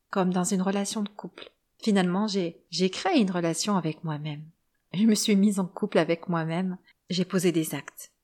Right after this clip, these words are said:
Ok, je suis en couple avec moi, et qu'est-ce que cette partie de moi qui a besoin d'amour attend de moi pour se sentir aimée ? Et faites des choix. Faites des choix au quotidien qui vous nourrissent, vous font du bien,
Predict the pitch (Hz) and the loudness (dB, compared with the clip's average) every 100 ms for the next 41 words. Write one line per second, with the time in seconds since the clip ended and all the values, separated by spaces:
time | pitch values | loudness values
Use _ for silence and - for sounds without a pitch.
0 | _ _ 196 180 - 147 202 _ 185 190 | _ _ 2 2 0 -6 -6 _ -4 -4
1 | 180 208 190 190 202 190 175 170 156 196 | 0 0 0 0 -2 -2 -2 -2 -4 -6
2 | _ _ _ _ - 165 160 185 - 208 | _ _ _ _ -2 -2 0 -6 -2 -2
3 | 202 202 185 180 180 - 180 175 170 202 | 0 -2 -2 -2 -4 -2 -2 0 0 -2
4 | - 170 170 175 175 175 165 180 220 _ | -2 -4 -4 -4 -2 -2 -2 -4 -4 _
5 | _ - 202 247 262 233 180 165 175 - | _ -2 0 2 2 2 2 -2 -6 -12
6 | - 190 - 180 175 180 175 156 143 147 | -12 -6 -4 -4 -4 -4 -4 -4 -6 -10
7 | _ _ _ _ _ _ _ 196 - 196 | _ _ _ _ _ _ _ -4 -2 -2
8 | 190 170 - 160 - _ _ - - 175 | -2 -4 -4 -8 -10 _ _ -8 -2 0
9 | 208 196 - 214 208 208 - 185 175 190 | 0 -2 0 -2 -2 -4 -6 -6 -2 0
10 | 208 - 175 170 _ 156 196 196 190 165 | -2 -6 -8 -10 _ -4 0 2 0 -4
11 | - - _ 175 185 214 190 185 175 156 | -6 -12 _ -10 -6 0 0 0 -4 -6